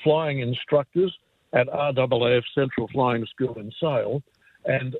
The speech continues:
they give of their time to form the roulettes, and they do it for free. And they go out, uh, performing the,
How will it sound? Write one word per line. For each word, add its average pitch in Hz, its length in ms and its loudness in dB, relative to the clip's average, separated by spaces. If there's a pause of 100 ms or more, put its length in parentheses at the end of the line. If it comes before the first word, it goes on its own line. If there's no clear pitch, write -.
they 127 260 2
give 147 260 2
of 123 220 -2
their 117 180 2 (160)
time 143 520 0 (240)
to 139 100 2 (100)
form 156 280 2
the 135 60 0
roulettes, 135 500 2
and 147 120 0
they 160 120 0
do 214 200 0
it - 120 0
for 147 120 -4
free. 151 360 0 (440)
And 127 140 -2
they 131 80 2
go 151 280 2
out, 143 220 -6 (420)
uh, 131 220 -2 (240)
performing 143 580 0 (340)
the, 123 360 2